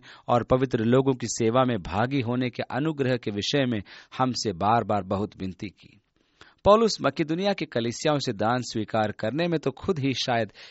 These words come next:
हिचक रहा होगा, "अरे नहीं, मुझे आवश्यकता नहीं," और वो उनका पैसा लेने में हिचक रहा होगा, क्योंकि उन्होंने इतनी उदारता से दिया, जबकि स्वयं आवश्यकता में वे लोग थे, परंतु उन्होंने बल दिया।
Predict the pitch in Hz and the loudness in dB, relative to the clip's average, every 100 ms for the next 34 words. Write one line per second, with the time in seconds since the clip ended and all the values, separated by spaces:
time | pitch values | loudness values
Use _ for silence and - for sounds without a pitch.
0 | - - 175 147 - 95 110 95 98 82 | -6 -2 -2 -2 -4 0 0 0 -2 -4
1 | - _ _ - 180 165 147 160 139 - | -10 _ _ -2 0 2 0 0 -4 -18
2 | - 127 113 113 131 117 107 - 107 82 | -8 -4 2 2 2 0 -8 -8 -8 -8
3 | 90 _ _ 123 117 123 120 120 120 123 | -14 _ _ -4 -2 -2 -6 -6 -6 -2
4 | 127 - 113 104 117 113 101 135 143 - | -4 -4 -4 -4 -4 -4 -6 -4 -6 -6
5 | 85 90 82 78 - _ - - - - | -8 -8 -10 -16 -20 _ -20 -20 -18 -6
6 | 165 160 160 127 156 185 165 - 214 202 | -4 -4 -4 0 0 0 -2 -6 -4 -2
7 | 135 135 170 - 202 190 135 104 101 143 | 4 6 4 4 2 2 -4 -2 -4 -6
8 | - - _ 113 110 160 - 147 - 190 | -12 -20 _ -2 4 4 2 -6 2 2
9 | 190 151 - 120 139 - 143 147 135 110 | 2 0 0 2 2 0 -2 0 0 0
10 | 101 92 92 - - - _ _ - 180 | 0 -2 -4 -10 -20 -20 _ _ 2 2
11 | 175 156 135 120 147 135 80 107 87 80 | 4 0 -4 -2 0 -2 -2 -4 -4 -10
12 | 76 - | -14 -18